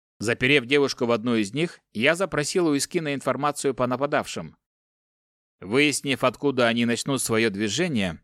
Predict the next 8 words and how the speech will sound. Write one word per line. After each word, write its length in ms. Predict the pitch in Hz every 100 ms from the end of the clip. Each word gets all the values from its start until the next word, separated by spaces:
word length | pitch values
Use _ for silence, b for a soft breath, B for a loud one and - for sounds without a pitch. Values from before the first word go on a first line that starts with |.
| _ -
я 320 | 90 131 175
вооружился 640 | 156 156 139 160 151 147
бластером, 760 | 139 160 156 - 110 95 82 -
взяв 320 | 104 104 110
его 200 | - 110
в 60 | 101
левую 340 | 113 107 104
руку, 400 | 117 104 90 78